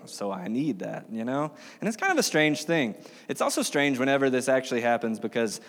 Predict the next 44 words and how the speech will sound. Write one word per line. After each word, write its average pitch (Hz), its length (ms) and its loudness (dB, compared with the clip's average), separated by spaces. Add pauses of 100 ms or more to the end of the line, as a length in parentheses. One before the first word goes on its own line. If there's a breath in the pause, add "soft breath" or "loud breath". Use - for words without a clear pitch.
(140 loud breath)
typically 156 380 4
a 123 60 6
pastor 131 440 2
is 120 100 2
up 127 140 4
here 120 100 2
talking 120 400 0
about 135 240 2
it, 135 40 2
and 113 100 0
you 107 80 -2
got 113 160 0
this 110 180 -6
weird 113 380 0
sort 113 160 0
of 110 80 -4
thing 120 160 -2
where 107 100 0
they're 104 200 0
like, 101 360 0 (440 loud breath)
"There's 117 160 0
a 123 80 4
real 165 280 6
temptation 180 560 2
in 170 140 0
reading 170 320 4
this. 120 240 2
I 120 180 2
know, 165 200 2
I 139 80 2
could - 120 -12
speak 151 240 -2
from 156 140 -4
experience 160 600 2
to 127 60 -8
be 123 120 2
like, 120 180 2
'The 123 80 0
laborer 131 320 4
deserves 131 480 2
his 139 160 -2
food, 185 320 2
finance 135 640 2
team. 147 540 0